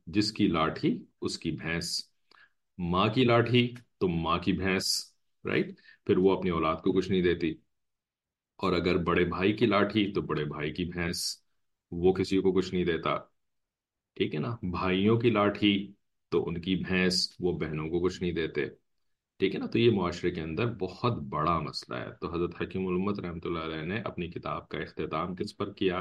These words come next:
किताबुल वसिया वल मीरास, ठीक है ना? उससे पहले second last वो क्या है?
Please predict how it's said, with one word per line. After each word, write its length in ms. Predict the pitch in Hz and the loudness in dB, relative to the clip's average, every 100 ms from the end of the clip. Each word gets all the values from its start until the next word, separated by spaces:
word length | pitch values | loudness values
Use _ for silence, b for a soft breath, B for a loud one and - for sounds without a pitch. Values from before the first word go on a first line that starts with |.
| 90 | -4
किताबुल 440 | 90 78 80 87 80 | -6 -4 -4 -4 -6
वसिया 440 | 78 - 85 90 | -6 -6 -4 -2
वल 180 | 85 73 | -4 -6
मीरास, 560 | 73 67 71 - - _ _ _ _ _ - | -8 -8 -10 -10 -14 _ _ _ _ _ -8
ठीक 160 | 117 | -4
है 60 | 127 | -4
ना? 140 | 117 B B B _ _ | -6 B B B _ _
उससे 440 | 180 - - 190 185 180 - - | 4 4 2 4 4 0 -2 4
पहले 480 | 151 135 156 123 - | 4 6 8 6 4
second 680 | - - 165 170 202 202 175 | -2 -2 -2 0 4 4 4
last 600 | 135 90 104 - - - _ _ _ _ _ _ _ _ _ - | 2 0 0 -2 -6 -12 _ _ _ _ _ _ _ _ _ 0
वो 140 | 110 | 2
क्या 260 | 117 113 107 | 4 4 4
है? 160 | 90 | 2